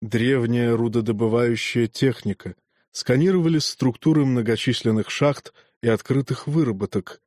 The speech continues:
Ныне — они превратились в своего рода озёра, до краёв наполненные пылью. Вскоре среди признаков запустения появился уступчатый кратер.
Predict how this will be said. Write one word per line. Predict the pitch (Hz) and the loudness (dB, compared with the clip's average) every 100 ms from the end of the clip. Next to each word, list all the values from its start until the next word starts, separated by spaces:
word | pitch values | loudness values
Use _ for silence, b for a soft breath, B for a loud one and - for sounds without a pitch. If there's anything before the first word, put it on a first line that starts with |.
| _ _ _ _ | _ _ _ _
Ныне — | 110 131 185 175 165 _ _ _ | -2 2 4 2 0 _ _ _
они | 113 143 208 | 0 2 2
превратились | - 170 131 123 113 175 165 151 - _ | 2 0 2 0 2 0 2 0 -4 _
в | - | -8
своего | 110 120 120 127 147 | -2 0 2 2 2
рода | 147 135 135 - - | 2 2 -2 -2 -2
озёра, | 123 101 117 160 156 113 98 _ _ _ _ - | 0 0 0 2 2 0 -2 _ _ _ _ -10
до | 107 | -6
краёв | 101 104 104 135 165 135 | -2 0 2 2 0 0
наполненные | 117 - 117 120 113 113 110 _ | 0 2 2 2 2 0 -2 _
пылью. | - 101 92 90 - _ _ _ _ _ _ _ | -4 -4 -6 -12 -14 _ _ _ _ _ _ _
Вскоре | - - - 160 135 | -10 -4 0 2 2
среди | - 123 120 120 | 0 0 0 0
признаков | - 135 131 123 110 110 | 0 0 2 0 -2 -2
запустения | 110 - 110 - 147 160 151 135 | -2 -2 -4 0 2 2 2 0
появился | - 117 110 120 143 - 131 - _ _ | 0 0 2 0 -2 0 -2 -2 _ _
уступчатый | 120 - - 131 - 127 - 120 | -8 -6 -2 -2 0 -2 0 -2
кратер. | 127 120 101 - | 0 0 0 -4